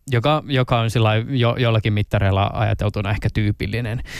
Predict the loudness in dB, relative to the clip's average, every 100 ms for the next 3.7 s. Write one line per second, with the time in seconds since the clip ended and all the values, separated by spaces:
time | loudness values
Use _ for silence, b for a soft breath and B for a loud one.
0 | B B 4 4 4 2 2 2 0 2
1 | 2 2 2 2 2 4 4 4 2 -2
2 | 0 0 2 2 0 0 2 0 -2 -2
3 | 0 2 2 0 -6 -6 -6